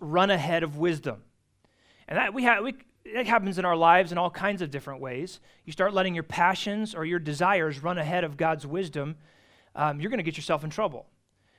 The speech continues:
And of course, these pu-, this pull for each other, for two, for a, a, a male and a female, there's so much pull there.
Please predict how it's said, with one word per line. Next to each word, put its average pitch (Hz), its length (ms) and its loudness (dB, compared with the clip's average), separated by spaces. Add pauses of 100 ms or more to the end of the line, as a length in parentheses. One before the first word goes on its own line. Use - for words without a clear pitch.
(260)
And 156 80 0
of 160 120 -2
course, 180 240 2
these 214 220 -4
pu-, - 240 -12
this 170 180 -8
pull 190 420 -2
for 170 180 -4
each 170 240 -4
other, 170 280 -4
for 143 200 -16
two, 185 360 -6
for 156 140 -10
a, 143 420 -12
a, 143 40 -14 (200)
a 127 80 -12
male 170 240 -4
and 156 80 -6
a 131 40 -10
female, 156 460 -4 (380)
there's 170 180 -4
so 214 180 -2
much 226 260 -4
pull 214 280 -4
there. 147 360 -2